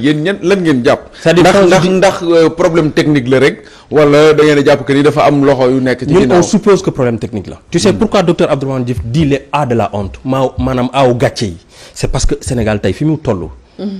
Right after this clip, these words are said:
Speaker 2: Ci les nouvelles technologies de l'information la, ci xarañte ci informatique. Tey aujourd'hui, on a les fintech qui sont, Sénégal est un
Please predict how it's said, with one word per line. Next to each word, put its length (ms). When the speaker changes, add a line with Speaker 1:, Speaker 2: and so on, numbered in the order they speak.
Speaker 2:
Ci 380
les 160
nouvelles 300
technologies 360
de 80
l'information 520
la, 180
ci 200
xarañte 400
ci 140
informatique. 460
Tey 180
aujourd'hui, 380
on 80
a 80
les 120
fintech 420
qui 100
sont, 240
Sénégal 320
est 120
un 80